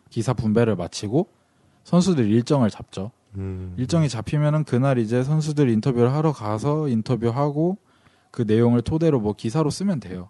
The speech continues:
Speaker 1: 그 포맷은 그냥 어느 언론사랑 뭐 다를 건 없어요, 사실상. 뭐 특별한 건 없는데 굳이 특별한 걸 꼽자면은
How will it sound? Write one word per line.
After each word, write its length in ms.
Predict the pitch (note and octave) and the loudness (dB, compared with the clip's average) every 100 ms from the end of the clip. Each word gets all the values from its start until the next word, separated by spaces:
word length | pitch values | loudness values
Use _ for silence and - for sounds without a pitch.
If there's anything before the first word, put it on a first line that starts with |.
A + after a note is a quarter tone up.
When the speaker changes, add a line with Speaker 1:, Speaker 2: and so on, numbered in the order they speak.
| _ | _
Speaker 1:
그 160 | - B2 | -8 -6
포맷은 500 | - F#3 G3 E3 B2+ | -2 2 2 2 0
그냥 380 | A2+ A#2+ G#2+ A2+ _ _ _ _ _ _ _ | 2 2 0 -4 _ _ _ _ _ _ _
어느 180 | A2+ C#3 | 0 4
언론사랑 840 | B2+ A#2 C#3+ D#3 D#3+ C3+ A#2 G#2+ - _ _ - | 6 6 4 2 2 2 0 -4 -8 _ _ -14
뭐 140 | G#2+ G#2 | -10 -8
다를 300 | - B2 F3 | -2 0 2
건 200 | G3 G#2+ | 2 2
없어요, 320 | G2 A#2+ A#2+ | 0 -2 -2
사실상. 500 | B2+ A2+ A#2+ - F2+ | -4 -8 -10 -12 -14
뭐 100 | F2 | -14
특별한 400 | - - G3+ G3 | -6 0 2 4
건 120 | C#3+ | 4
없는데 340 | F#2 F#2+ G2+ A2+ | 2 0 -2 -4
굳이 300 | - A#2 D3 | -4 -6 -6
특별한 400 | - - F3+ F3 | -6 0 2 2
걸 120 | B2+ | 0
꼽자면은 760 | D#3+ - F3 D#3 A2 G#2+ G#2 | -4 -4 -2 0 0 0 -2